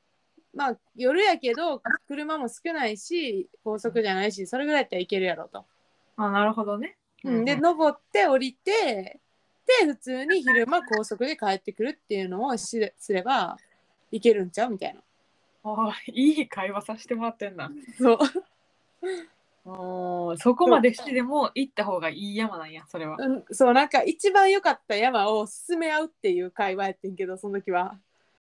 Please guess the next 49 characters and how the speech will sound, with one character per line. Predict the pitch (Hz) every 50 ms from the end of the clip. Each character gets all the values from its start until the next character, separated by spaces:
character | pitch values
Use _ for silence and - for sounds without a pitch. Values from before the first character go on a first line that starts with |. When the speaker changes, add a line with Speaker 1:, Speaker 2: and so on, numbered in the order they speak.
| _ _
Speaker 1:
「い | 208
や、 | 208 208
ほ | 220 240
ん | 247 247 240
ま | 233 233
良 | 233 226
か | 233 202
っ | - _
た | - 170
で」 | 165 165 170
み | 165 165
た | 165
い | 160
な | 160
言 | 165 175
わ | 175 170
れ | 165 156
た | 160 -
か | 160 160
ら。 | 165 165 160 - - - _ _ _ _ -
Speaker 2:
ち | 415
な | 440 453 440
み | 415 403
に | 381 381 370
サ | - 427 415
ラ | 349 247
は | 190 175 170
ど | 208 240
こ | 294 294
の | 285 277
山 | 277 262 196 170
を | 165
勧 | 202 - - 185
め | 147
た | 143 - -
わ | -
け？ | _ - - - _ _ _ _ _ _ _ _ _ _ -
Speaker 1:
あ、 | - 359
で | 403 415
も | 349 285 262
私 | 269 269 339 302 302 - 339
は、 | 359 415 466 392 294 214 185 180 _ _ 190 _ _ _ _ _ 214
う | 214
ん | 202
と、 | _ - 214 202 202 196 190 190 190 185 185 190 190 190 _ _ _ _ _ _ _ _ _ _ _ _ _ _ _ _ _ _ _ _ _ _ _ _ -
あ | 208
ー、 | 220 240 233 233 233 233 240 240
私 | 233 - 294 294 294 - 320 330
は、 | 349 381 381 359 262 196 180